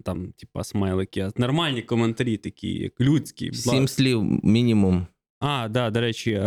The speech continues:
Speaker 1: в нас є біговий клуб, е, називається Великий Віз Лайтовий Пейс. Е, приходьте на дев'яту годину кожної суботи і побігайте з нами, ви, типа,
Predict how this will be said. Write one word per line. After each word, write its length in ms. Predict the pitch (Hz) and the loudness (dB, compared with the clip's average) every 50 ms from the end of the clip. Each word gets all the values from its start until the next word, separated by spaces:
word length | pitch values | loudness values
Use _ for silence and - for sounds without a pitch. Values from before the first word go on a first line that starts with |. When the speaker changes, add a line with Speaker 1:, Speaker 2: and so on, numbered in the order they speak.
| 104 104 104 104 104 104 107 | 2 2 2 2 0 0 -2
Speaker 1:
в 200 | 104 110 117 107 | -2 -2 -2 0
нас 280 | 107 104 104 - - | 0 0 0 0 0
є 120 | 113 107 101 | 0 0 2
біговий 340 | 104 110 110 113 110 107 | 2 0 0 0 0 0
клуб, 360 | - - 113 113 135 151 - - - _ _ 104 | 0 0 0 0 0 0 -4 -8 -20 _ _ -4
е, 160 | 104 104 110 | -2 0 2
називається 460 | 110 107 110 110 117 110 - - 113 | 2 2 2 0 0 -2 -2 -2 0
Великий 340 | 110 113 117 120 - - 110 | 0 0 0 0 0 0 -2
Віз 120 | 110 107 | 0 0
Лайтовий 380 | 117 107 101 - 113 110 110 107 | 0 0 0 0 0 0 0 0
Пейс. 480 | - - 156 185 185 180 - - - | 0 -2 0 0 0 -2 -4 -8 -10
Е, 200 | - - - 110 | -10 -8 -6 -4
приходьте 680 | - - 123 117 - 147 156 151 156 - 139 131 123 120 | -2 -2 -2 -2 0 0 -2 -2 -2 -2 -2 0 2 2
на 100 | 117 107 | 2 2
дев'яту 400 | 113 113 113 110 110 - 120 107 | 2 0 0 0 0 0 0 2
годину 440 | 113 107 113 131 147 156 147 131 | 2 2 2 2 4 4 4 2
кожної 360 | 127 - - 113 110 120 113 104 | 2 0 0 0 2 2 0 0
суботи 600 | - - 104 101 113 120 120 120 - 107 104 104 | 0 -2 -2 0 0 0 0 0 0 0 2 2
і 560 | - - 69 80 92 95 95 90 90 87 82 | 0 -2 -4 -4 -4 -2 -2 -2 -2 -2 -2
побігайте 560 | - - 107 107 117 110 110 110 98 - 104 | -2 -2 -2 0 0 0 -2 -2 -4 -4 -2
з 40 | 98 | -2
нами, 260 | 104 110 110 107 104 | 0 2 2 2 2
ви, 180 | 101 98 - - - _ | 0 -2 -4 -6 -10 _
типа, 420 | - - - _ 101 87 90 - | -16 -18 -12 _ -6 -6 -4 -6